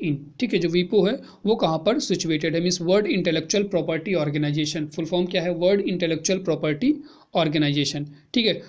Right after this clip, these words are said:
तो सिचुएटेड कहाँ पर है ये? जेनेवा, स्विट्जरलैंड, मीन्स ऑप्शन नंबर आपका डी क्या हो जाएगा? करेक्ट। ठीक है, देखिए यहाँ पर और भी क्वेश्चन आपसे पूछ सकते हैं कि ये साइन कब की गई, तो फोर्टीन्थ जुलाई नाइनटीन सिक्सटी सेवन। ठीक है, याद रखना है फोर्टीन्थ जुलाई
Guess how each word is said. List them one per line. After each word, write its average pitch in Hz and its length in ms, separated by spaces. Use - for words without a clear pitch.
तो 202 80
सिचुएटेड 190 460
कहाँ 165 220
पर 170 160
है 170 80
ये? 208 200
जेनेवा, 147 440
स्विट्जरलैंड, 147 480
मीन्स 165 280
ऑप्शन 196 260
नंबर 190 220
आपका 180 180
डी 160 280
क्या 196 160
हो 151 100
जाएगा? 147 300
करेक्ट। 143 280
ठीक 262 120
है, 175 80
देखिए 208 180
यहाँ 202 160
पर 208 140
और 190 240
भी 196 100
क्वेश्चन 196 340
आपसे 185 220
पूछ 180 200
सकते 180 300
हैं 214 180
कि 226 80
ये 226 140
साइन 208 320
कब 208 220
की 214 100
गई, 220 180
तो - 360
फोर्टीन्थ 202 560
जुलाई 175 300
नाइनटीन 170 420
सिक्सटी 180 300
सेवन। 143 360
ठीक 247 140
है, 151 260
याद 160 180
रखना 185 180
है 214 80
फोर्टीन्थ 185 580
जुलाई 156 500